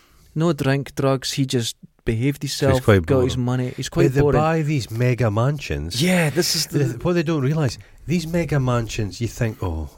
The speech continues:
Speaker 2: it's, well, I've got, that's an asset, and that's
Speaker 1: Mm-hmm.
Speaker 2: money." That's not.
Speaker 1: It's
Speaker 2: That's
Speaker 1: not.
Speaker 2: a money pit. You have
Speaker 1: Yes.
Speaker 2: to pay, in L A, you have to pay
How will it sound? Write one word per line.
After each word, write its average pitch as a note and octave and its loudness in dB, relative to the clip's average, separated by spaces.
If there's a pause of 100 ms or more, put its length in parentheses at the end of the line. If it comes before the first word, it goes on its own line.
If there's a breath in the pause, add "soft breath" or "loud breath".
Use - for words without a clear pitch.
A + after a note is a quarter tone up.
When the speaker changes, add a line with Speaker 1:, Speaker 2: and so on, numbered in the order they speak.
(140)
Speaker 2:
it's, - -6
well, A2 0
I've F#2 -4
got, G2+ 2
that's A2+ 2
an F#2+ 0
asset, F#2+ -2
and E2+ -8
that's F#2 -4
Speaker 1:
Mm-hmm. - -4
Speaker 2:
money." G2 2
That's F#2+ -6
not. G#2+ -2 (220 loud breath)
Speaker 1:
It's A#2+ -4
Speaker 2:
That's A#2 0
Speaker 1:
not. A#2+ 4
Speaker 2:
a A2+ 0
money A2 2
pit. - 0 (200 loud breath)
You B2 2
have A2 4
Speaker 1:
Yes. - 2
Speaker 2:
to - 2
pay, B2 2 (460 loud breath)
in A2 -2
L C3+ 2
A, A#2 2
you G#2 0
have B2 -4
to - -6
pay A2 -2